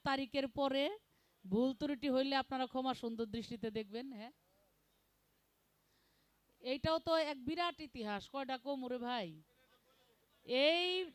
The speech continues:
এই ব্রিজটা আমি করুম, তিনবার করে এই জায়গা আমি ইঞ্জিনিয়ার পাঠাইছি,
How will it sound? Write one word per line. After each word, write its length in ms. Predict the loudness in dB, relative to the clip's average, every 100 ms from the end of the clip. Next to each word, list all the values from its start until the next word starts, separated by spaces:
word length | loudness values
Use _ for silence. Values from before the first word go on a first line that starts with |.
| 2
এই 320 | 4 4 2
ব্রিজটা 560 | 0 0 -2 -2 0
আমি 200 | 2 0
করুম, 400 | -2 0 2 0
তিনবার 520 | -2 -6 -4 2 2 2
করে 240 | 0 2
এই 60 | 0
জায়গা 240 | -2 -2
আমি 400 | -2 -2 -4 -6
ইঞ্জিনিয়ার 540 | -6 -6 -4 -4 -6
পাঠাইছি, 520 | -6 -6 -6 -8 -16